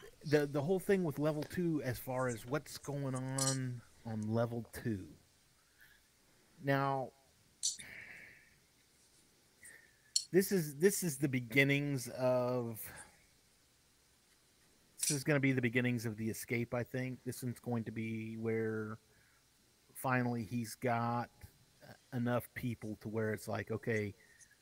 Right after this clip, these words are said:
what was that scene in A Bug's Life where it's like they threw the seed at him and it's like, "Look, if you throw one seed at me, it doesn't do anything.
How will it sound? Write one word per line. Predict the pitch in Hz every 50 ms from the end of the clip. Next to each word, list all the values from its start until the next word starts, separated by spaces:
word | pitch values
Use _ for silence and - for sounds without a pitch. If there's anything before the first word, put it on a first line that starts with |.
| _ _ _ _ _ _ _ _ _ _ _ _ _ _ _ - 165 -
what | 156 180 175
was | 180 165
that | 190 147 -
scene | - 165 165 160 151
in | 143 135 135
A | 123
Bug's | 120 139 143 143 135 127 135
Life | 135 135 135 131 - -
where | 131
it's | 120 -
like | 131 123 117 -
they | 127 120
threw | - - 143 139 131
the | 120
seed | - - 147 139 135 131
at | 131 127 123
him | 127 123
and | 120 117
it's | 113 120
like, | 120 113 -
"Look, | 165 151 - -
if | 123 -
you | 139 131
throw | 139 151 147
one | 135 139 147 147 135
seed | - 156 160 147 135
at | 131 120
me, | 123 120
it | 117
doesn't | 117 123 120 120 113
do | 127 127 127
anything. | 117 107 104 104 104 104 101